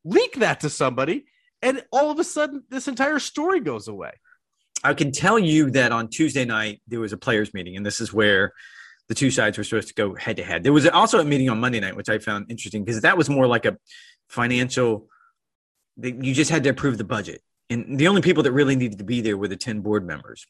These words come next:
Speaker 2: And, of course, the membership's invited, but no one ever goes to this thing. You always fill out the proxy form and you let the to-, <laughs> you let the tour just vote.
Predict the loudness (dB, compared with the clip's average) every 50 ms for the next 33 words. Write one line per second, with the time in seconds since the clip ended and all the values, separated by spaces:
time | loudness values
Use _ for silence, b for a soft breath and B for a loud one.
0 | _ _ -4 -4 -4 -2 -2 -4 -2 2 4 4 4 4 4 2 2 2 0 -2
1 | -4 -6 -6 -6 -6 -2 -2 0 0 -2 -2 -4 -6 -4 -2 0 0 2 2 0
2 | 0 -2 -2 0 0 -2 -2 -4 -8 -8 -8 -8 -6 -6 -6 -6 -4 -2 -2 0
3 | 0 0 0 -2 -4 -4 -2 -2 -2 -2 -4 -6 -12 -8 -6 -6 -6 -6 -8 -12
4 | -14 -12 -8 -8 -6 -6 -6 -8 -12 -14 B B B B B B B B B -6
5 | -2 -2 -2 -2 -2 -6 -4 -2 -2 -4 -4 -8 -12 -6 0 2 4 4 2 0
6 | -2 0 2 2 4 2 0 -2 -2 0 0 0 0 B